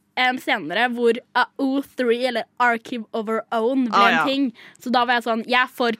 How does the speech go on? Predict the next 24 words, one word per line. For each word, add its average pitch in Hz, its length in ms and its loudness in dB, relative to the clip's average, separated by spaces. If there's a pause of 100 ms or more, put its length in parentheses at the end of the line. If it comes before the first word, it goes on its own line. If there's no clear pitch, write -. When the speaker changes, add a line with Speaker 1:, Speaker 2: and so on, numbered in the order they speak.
Speaker 1:
kul 226 220 -6
for 226 160 -4
Wattpad. 226 460 -2 (160)
Det - 100 -2
er 285 80 4
bare 294 160 4
tolvåringer 220 540 -4
som 311 100 4
er 269 100 2
der. 254 280 0 (220)
Jeg 247 200 0
er 233 80 0
fjorten, 285 480 -2 (140)
jeg 233 100 -2
er 202 80 -2
kul. 180 240 -10 (240)
Speaker 2:
<laughs> - 320 0
Kult. - 380 -10
Speaker 1:
<laughs> - 60 -16 (840)
Ja. 233 280 -8 (720)
Speaker 2:
Nei, 233 220 0
det 226 100 4
er 214 40 -2
bra. 196 120 0